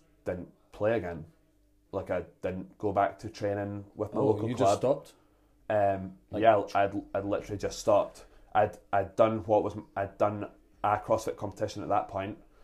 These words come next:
Speaker 1: purely for fun.
Speaker 2: Yeah.
Speaker 1: But at that point, I was like, "I'm done.
Speaker 2: Yeah.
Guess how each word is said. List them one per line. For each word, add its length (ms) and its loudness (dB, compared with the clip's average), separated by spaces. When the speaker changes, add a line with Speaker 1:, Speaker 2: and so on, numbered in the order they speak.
Speaker 1:
purely 240 2
for 140 -4
fun. 380 0
Speaker 2:
Yeah. 220 -8
Speaker 1:
But 160 4
at 60 2
that 200 4
point, 260 -6
I 60 -6
was 160 -8
like, 320 -6
"I'm 560 -10
done. 260 -6
Speaker 2:
Yeah. 180 -10